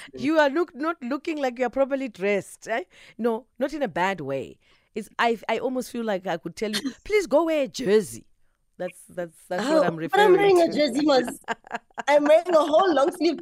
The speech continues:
Speaker 2: polo neck crop top.
Speaker 1: Ah, crop,
Speaker 2: Mara.
Speaker 1: crop, crop. You hear?
Speaker 2: That long sleeve
Speaker 1: Crop.
Speaker 2: and a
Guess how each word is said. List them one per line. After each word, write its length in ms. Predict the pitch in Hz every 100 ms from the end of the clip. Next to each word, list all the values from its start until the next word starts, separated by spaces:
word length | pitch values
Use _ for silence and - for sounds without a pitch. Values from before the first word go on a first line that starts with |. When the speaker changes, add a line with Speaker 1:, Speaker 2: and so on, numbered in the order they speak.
| -
Speaker 2:
polo 240 | 294 302 294
neck 260 | 285 277
crop 360 | - 262 226 -
top. 240 | 170 156 196
Speaker 1:
Ah, 140 | 226 - _ - _
crop, 260 | 339 320
Speaker 2:
Mara. 460 | 226 220 226 196 196
Speaker 1:
crop, 180 | 185 - - - 311
crop. 260 | 233 196 - _
You 120 | 196
hear? 180 | 185 208
Speaker 2:
That 80 | -
long 120 | 240 -
sleeve 80 |
Speaker 1:
Crop. 300 | - 233 208 226
Speaker 2:
and 100 | 226
a 200 | 214